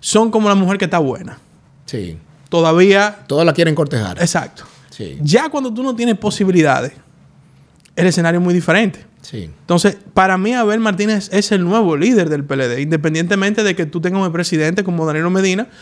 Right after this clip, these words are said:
Speaker 1: que tiene su influencia porque es un presidente, o sea, no podemos obviarlo ni negarlo. Ahora, te re-, te vuelvo a hacer la pregunta, ¿quién es, quién, si yo estoy en el gobierno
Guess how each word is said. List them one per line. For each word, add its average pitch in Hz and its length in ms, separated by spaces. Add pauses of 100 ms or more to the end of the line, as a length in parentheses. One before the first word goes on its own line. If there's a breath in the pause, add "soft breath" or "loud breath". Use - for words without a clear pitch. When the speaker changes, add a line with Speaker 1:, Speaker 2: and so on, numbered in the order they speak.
(140)
Speaker 1:
que 165 140
tiene 180 200
su 190 60
influencia 208 300
porque 180 180
es 170 60
un 170 40
presidente, 170 460
o - 20
sea, 160 80
no 156 140
podemos 170 380 (200 loud breath)
obviarlo 175 340
ni 170 80
negarlo. 160 440 (480 soft breath)
Ahora, 175 480 (640)
te 170 180
re-, 180 140
te 175 180
vuelvo 180 260
a - 20
hacer 214 160
la 220 80
pregunta, 254 380
¿quién 196 280
es, - 360 (500 soft breath)
quién, 226 340 (220)
si 196 320
yo 208 140
estoy 262 160
en 262 80
el 254 80
gobierno 170 440